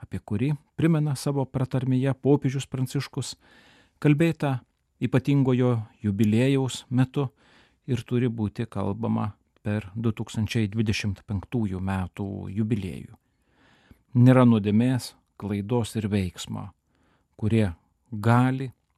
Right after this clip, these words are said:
visam laikui mus atskirti nuo Dievo. Begalinis Dievo gailestingumas gali papiktinti, taip kaip buvo papiktinti daug Jėzaus amžininkų, kai Dievo Sūnus atsisėdo prie vieno stalo su nusidėjėliais ir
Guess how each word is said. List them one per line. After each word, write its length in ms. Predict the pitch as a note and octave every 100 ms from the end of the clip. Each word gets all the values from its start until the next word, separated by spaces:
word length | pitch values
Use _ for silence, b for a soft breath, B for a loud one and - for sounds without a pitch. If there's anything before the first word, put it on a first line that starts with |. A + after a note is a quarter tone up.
| _ -
visam 380 | G2+ - G#2+ F#2+
laikui 380 | G2+ G#2 A#2
mus 320 | A2 G2+ G#2+ G#2+
atskirti 580 | - - G#2 G2 -
nuo 140 | G2+ G#2+
Dievo. 440 | F#2+ F2+ - F#2 - _ _ _ _ _ _ _ -
Begalinis 600 | A2+ C3+ D3 F#3 F#3 D3
Dievo 280 | E3+ D3+ C3+
gailestingumas 720 | C3+ B2+ - C3 C#3+ C#3 A#2+
gali 360 | A#2+ A2+ A2+ G#2 - _
papiktinti, 680 | A#2+ - A2 - F2 E2+ - _ _ _ _ _ _
taip 260 | C3+ C#3 -
kaip 160 | C3 C3
buvo 320 | A2 B2+ B2
papiktinti 720 | - A#2 B2+ - B2+ A2+ A2
daug 400 | G2+ A2 A#2+ A2
Jėzaus 420 | G#2 A2 G2+ F#2
amžininkų, 680 | G2+ F#2+ F2 F2 E2+ E2 - - b b b b b b b
kai 140 | - A2+
Dievo 300 | G2+ A2+ G#2+
Sūnus 360 | - A2 A2 A2
atsisėdo 580 | - G#2+ A#2+ B2 B2
prie 220 | A#2 - F2+
vieno 280 | F#2+ F#2+ F2+
stalo 420 | - A2 A2+ A2
su 160 | -
nusidėjėliais 840 | G#2 F2+ G2+ F#2 F#2+ G2 G2 G2 -
ir 220 | G2+ F#2+